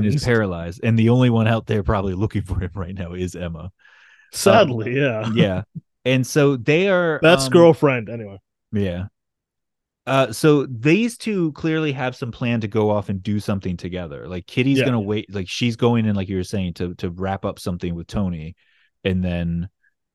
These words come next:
Speaker 2: she was gonna come back out to meet Kitty. But please, <laughs> t-, tell us what happens instead.
Speaker 1: So she goes back inside and sees who's actually at the Hellfire Gala, and it's, um,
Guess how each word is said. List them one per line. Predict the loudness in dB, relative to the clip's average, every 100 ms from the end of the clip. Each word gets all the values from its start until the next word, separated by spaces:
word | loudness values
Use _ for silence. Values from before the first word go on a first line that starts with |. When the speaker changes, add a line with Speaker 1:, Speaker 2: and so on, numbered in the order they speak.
| _ _ -10
Speaker 2:
she | -2 0
was | 0
gonna | -2 -2
come | -2
back | -4 -4
out | -8 -8
to | -8
meet | -8 -8 -8
Kitty. | -2 0 0 -4 -8 _ _
But | 0 0 -2 _ _ _ _ _ _ -20 _ _ -2
please, | 0 0 -6 -12 _ _ _ _ _ -2
<laughs> | -2 0 -2 0
t-, | -2 -2 -12 0
tell | 4 4
us | 4
what | 2
happens | 2 2 2 0
instead. | -6 -6 -10 -10 _ _ _ _ _ _ _ _ 0
Speaker 1:
So | 6 6
she | 6
goes | 2 4
back | 6 4 4
inside | 2 4 6 6
and | 4 2
sees | 0 0 0 0 -4 _
who's | 0 0 0
actually | -4 -4 -4 -4 0
at | 0 0
the | 0
Hellfire | 0 2 2 2
Gala, | 2 -2 -2 -6 -12 -14 _ _ -6
and | 2 4 6 4 2
it's, | 2 2 0 -2
um, | 2 4 4 2 -4